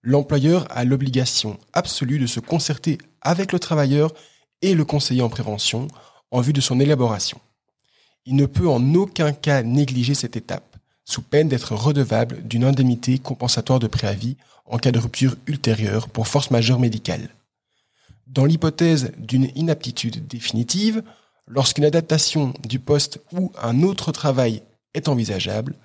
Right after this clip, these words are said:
l'employeur dispose d'un délai de douze mois pour établir, le cas échéant, le plan de réintégration. Compte tenu de ce délai long, nous recommandons de ne pas adopter une décision trop rapide, notamment en cas d'absence de poste disponible.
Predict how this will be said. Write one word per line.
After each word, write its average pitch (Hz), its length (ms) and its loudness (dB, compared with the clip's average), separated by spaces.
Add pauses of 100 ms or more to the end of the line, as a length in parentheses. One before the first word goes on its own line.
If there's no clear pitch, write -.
(360)
l'employeur 139 680 2 (140)
dispose 151 680 0
d'un 120 160 -2
délai 123 260 0
de 113 140 -4
douze 139 400 -2
mois 139 320 2
pour 120 160 -4
établir, 120 600 -4
le 123 160 -4
cas 120 120 0
échéant, 139 680 0
le 113 120 -18
plan 147 240 2
de 123 60 0
réintégration. 110 640 -2 (1080)
Compte 208 260 2
tenu 170 220 2
de 131 100 0
ce 127 140 0
délai 113 460 -2
long, 104 380 -8 (420)
nous 131 120 -2
recommandons 151 520 2
de 143 80 4
ne 127 80 4
pas 143 240 0
adopter 123 560 -4
une 117 160 -4
décision 117 720 -2
trop - 240 -2
rapide, 139 400 -2 (640)
notamment 135 640 2
en 120 80 -4
cas 147 120 -2
d'absence 127 380 0
de 120 80 -4
poste 147 400 -2
disponible. 110 600 -6